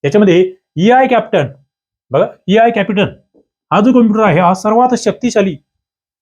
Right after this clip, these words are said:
म्हणून या ठिकाणी याला, अ, मानलं गेलं, हे तुम्हाला माहित असलं पाहिजे. त्याच्यानंतर मग, अ, फ्रंटियर असेल,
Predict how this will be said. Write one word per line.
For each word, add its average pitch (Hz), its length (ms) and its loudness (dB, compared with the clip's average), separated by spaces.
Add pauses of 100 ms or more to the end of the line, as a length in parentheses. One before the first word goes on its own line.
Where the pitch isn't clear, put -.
(160)
म्हणून 190 260 2
या 185 160 2
ठिकाणी 175 220 0
याला, 165 180 0
अ, 135 280 -2
मानलं 147 300 0
गेलं, 147 240 0
हे - 400 -6
तुम्हाला 156 200 0
माहित 139 140 0
असलं 139 200 -4
पाहिजे. 143 240 2
त्याच्यानंतर 135 380 0
मग, 143 160 2 (480)
अ, 117 180 0
फ्रंटियर 139 420 0
असेल, 139 380 -2